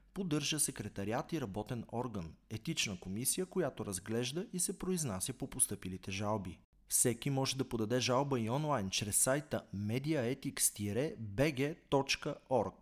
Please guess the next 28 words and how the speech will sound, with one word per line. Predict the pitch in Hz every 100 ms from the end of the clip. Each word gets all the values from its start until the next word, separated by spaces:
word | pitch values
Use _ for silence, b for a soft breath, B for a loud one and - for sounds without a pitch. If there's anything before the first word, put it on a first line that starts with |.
| - _ -
От | 117
страна | - 117 117 110
на | 101
Българската | 113 104 107 - -
национална | 101 95 101 104 110
телевизия, | 98 95 92 143 151 117
член | - 117 160
на | 170
етичната | 135 - - 175 147
комисия | - 113 147 - 151
е |
водещият | 92 104 139 - 170
на | 175 156
Панорама | 120 101 107 135 110
Бойко | 104 107 117
Василев. | 104 - 113 107 - - - _ -
С | -
него | 190 185
говорихме | 160 143 180 175 160
за | 135
етиката | 165 175 151 -
в | -
медиите | 156 165 -
в | 113
първия | - 156 170
епизод | 160 117 131 -
на | 110
Мегра. | 120 135 92